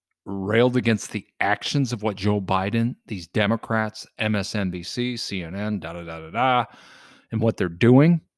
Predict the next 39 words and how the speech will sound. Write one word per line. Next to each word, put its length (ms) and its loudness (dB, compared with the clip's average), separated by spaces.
we 220 6
are 60 4
still 340 2
called 400 2
and 120 0
commanded 520 0
to 100 -10
pray 380 -2
for 180 -12
these 220 -18
people. 440 -20
Pray 320 6
for 180 -4
their 140 -6
salvation, 800 -6
including 460 4
those 280 4
on 60 -2
the 80 -2
Republican 560 -2
side 340 -10
who 160 -4
I 100 0
support. 520 -8
Most 320 4
of 40 -2
the 80 0
Republicans 560 0
I 100 -4
support, 420 -6
they're 120 -2
not 220 -4
Christian. 380 -10
They 120 4
may 120 8
be 140 2
doing 260 6
what's 200 0
right 360 -2